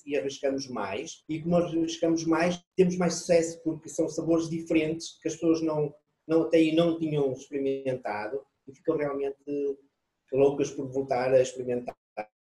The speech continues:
E, e eu tenho, tenho, estive na China, também estive nos Estados Unidos, e, e fiz alguns, alguns, como está lá o meu filho, eu fiz alguns pratos para colombianos, am-,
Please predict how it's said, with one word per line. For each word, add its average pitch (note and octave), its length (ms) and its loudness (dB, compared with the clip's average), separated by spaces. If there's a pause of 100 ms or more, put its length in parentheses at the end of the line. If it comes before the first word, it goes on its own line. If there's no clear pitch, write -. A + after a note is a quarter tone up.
(340)
E, G#2+ 520 -10 (260)
e C3 100 -2
eu C3 160 4
tenho, C#3 500 2
tenho, C3+ 800 0 (720)
estive C3 520 -12
na A#2+ 80 -8
China, C#3 340 -2
também A#2+ 160 -6
estive B2 220 -10
nos B2 180 -6
Estados - 340 -4
Unidos, C3 600 -4 (380)
e, C3+ 400 -4
e - 40 -10
fiz C#3+ 300 -4
alguns, C3+ 720 2
alguns, A#2+ 1080 -2 (520)
como B2+ 120 -16
está B2 180 -2
lá A#2+ 240 2
o A#2 60 -4
meu B2 140 0
filho, A2+ 520 -4
eu A#2+ 300 -10
fiz C#3 160 -4
alguns B2+ 340 0
pratos - 680 -2 (220)
para C3 600 6 (120)
colombianos, C#3+ 920 4
am-, A#2+ 240 -2